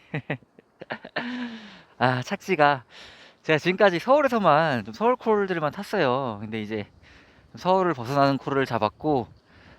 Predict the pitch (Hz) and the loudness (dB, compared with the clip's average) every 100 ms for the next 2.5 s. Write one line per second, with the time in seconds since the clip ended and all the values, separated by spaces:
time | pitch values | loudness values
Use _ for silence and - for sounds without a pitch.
0 | - _ - 123 117 127 113 110 139 147 | -20 _ -6 -4 -4 -2 2 4 4 4
1 | 135 104 117 117 120 104 110 135 143 120 | 4 2 -4 -8 -4 -2 -2 0 0 0
2 | 131 156 151 160 | -4 -4 -4 -4